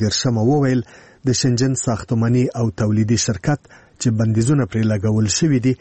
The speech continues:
کمونیست ګوند ته وفادار ملیشه سازمان دی چې غواړي د چین د اقتصادي ودې د مفکورې د پیاوړي کولو له لارې په کور دننه ولکه ټینګه کړي.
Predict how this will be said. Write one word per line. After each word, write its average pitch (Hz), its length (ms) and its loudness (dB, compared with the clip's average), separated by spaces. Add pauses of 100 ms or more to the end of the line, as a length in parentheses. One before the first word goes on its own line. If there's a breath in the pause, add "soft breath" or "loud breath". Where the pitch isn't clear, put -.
(460 loud breath)
کمونیست 131 520 0
ګوند 143 240 0
ته 117 120 -2
وفادار 117 460 -2 (100)
ملیشه 113 420 0
سازمان 120 420 0
دی 147 180 2
چې 143 100 2 (400 loud breath)
غواړي 131 340 2 (100)
د 113 100 -2 (100)
چین 151 280 0
د 127 160 -2
اقتصادي 113 520 -4
ودې 131 320 2
د 107 140 -2
مفکورې 123 520 0
د - 20 0 (120)
پیاوړي 104 460 -2
کولو 113 400 2
له 101 80 0 (100)
لارې 139 260 0 (440 loud breath)
په 131 80 -2 (100)
کور 120 260 0
دننه 131 360 2
ولکه 110 260 -2 (100)
ټینګه 117 340 0
کړي. 127 160 0